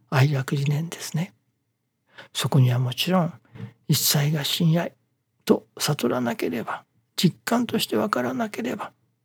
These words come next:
本当の助かりにはなり得ませんね。ですから、真実の助かり、その真実の助かりを得るためには、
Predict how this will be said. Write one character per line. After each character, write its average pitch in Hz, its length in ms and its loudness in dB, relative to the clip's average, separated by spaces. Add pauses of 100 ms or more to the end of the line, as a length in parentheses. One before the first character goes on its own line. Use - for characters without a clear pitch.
(880)
本 135 220 8
当 123 200 4
の 127 180 6
助 - 340 -2
か 139 60 0
り 135 100 2
に 139 100 4
は 165 360 -2 (460)
な 147 140 2
り 135 120 2
得 131 100 -2
ま 147 100 -4
せ 185 120 -4
ん 151 120 -8
ね。 196 260 0 (760)
で 160 100 -4
す - 80 -4
か 139 100 -4
ら、 151 180 -4 (1160)
真 - 400 2
実 - 260 -4
の 151 100 4
助 - 340 -2
か - 80 -4
り、 - 140 -16 (640)
そ - 240 6
の 233 200 8 (260)
真 262 260 0
実 214 260 2
の 190 120 6
助 - 300 -2
か 220 100 0
り 226 140 0
を 240 60 2
得 - 160 0
る 269 140 -4
た - 140 -6
め 247 140 0
に 302 140 -2
は、 185 220 -4